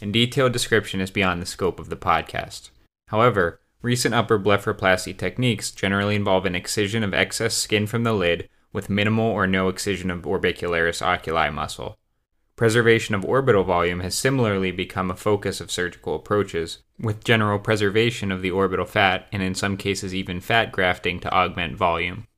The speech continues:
Postoperative care involves the use of cool compresses to reduce bruising and swelling, as well as lubricating drops for dry eye prevention. In regards to complications,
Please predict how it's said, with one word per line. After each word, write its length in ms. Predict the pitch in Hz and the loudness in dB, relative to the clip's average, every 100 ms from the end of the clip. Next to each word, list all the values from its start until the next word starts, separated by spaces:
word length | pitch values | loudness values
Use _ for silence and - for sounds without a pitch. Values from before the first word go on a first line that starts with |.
| _ _ _ _ - | _ _ _ _ 0
Postoperative 640 | 147 143 113 98 95 90 - | 2 4 4 2 2 -2 -2
care 380 | 95 92 98 - | -2 -2 -4 -6
involves 400 | 113 107 107 101 | -2 2 2 0
the 80 | |
use 140 | 107 - | -4 -6
of 140 | 98 | -8
cool 200 | - 131 | 2 2
compresses 720 | 127 113 107 98 92 - 101 104 | 4 2 4 2 2 0 -4 -4
to 100 | 98 | -4
reduce 360 | 92 90 92 | -4 -2 -6
bruising 400 | - 95 95 107 | -4 -2 0 0
and 80 | 110 | -2
swelling, 440 | 110 98 85 82 101 _ _ _ | -2 0 0 -2 -6 _ _ _
as 120 | 110 | -4
well 220 | 104 107 104 | 2 4 4
as 120 | 101 | 2
lubricating 580 | 113 113 104 104 95 90 | -2 -2 -2 0 0 2
drops 300 | 95 90 - | 4 4 0
for 140 | 95 | -6
dry 360 | 98 92 90 87 | 0 2 4 0
eye 40 | |
prevention. 600 | - 87 85 82 - 85 _ _ _ _ _ - | -2 -4 -4 -4 -10 -12 _ _ _ _ _ -8
In 100 | 120 | -4
regards 440 | 113 110 113 123 - | -2 2 2 2 -4
to 100 | 120 | -4
complications, 960 | 127 120 113 110 120 117 95 95 - | -2 -2 -2 -2 -2 0 -4 -6 -8